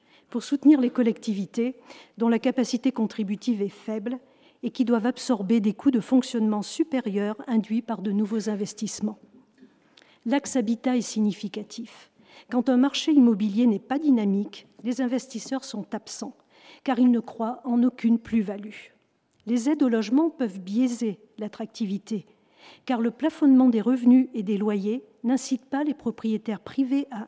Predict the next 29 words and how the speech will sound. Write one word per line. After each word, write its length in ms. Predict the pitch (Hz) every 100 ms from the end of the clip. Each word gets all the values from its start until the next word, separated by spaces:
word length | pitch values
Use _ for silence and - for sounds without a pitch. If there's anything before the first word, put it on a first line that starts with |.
| 247
investir, 760 | 240 214 - - 190 202 - _ _ _ _ -
sauf 340 | - 311 302
ceux 300 | - 240 240
qui 160 | - 226
sécurisent 560 | - 285 277 262 240
leur 180 | 214 185
offre 320 | 208 - 254 -
par 140 | 233 220
le 80 |
biais 200 | 190 226
des 120 | 226 208
minima 420 | 226 208 214 220
sociaux. 540 | - 208 - - - _ _ _ _ _ _ _ - - -
Il 100 | 247
faut 160 | - 262
ramener 360 | 269 277 302
dans 160 | 277 233
les 140 | 220
villes 360 | 185 196 220 285 -
en 80 | 220
voie 200 | 208 233
de 100 | 208
paupérisation 920 | - 285 - 262 233 226 - - 226
des 140 | 233 214
ménages 400 | 214 208 220 233
avec 260 | 214 208
un 60 | 220
revenu 320 | 208 196 202
correct 640 | 202 262 220 208 - -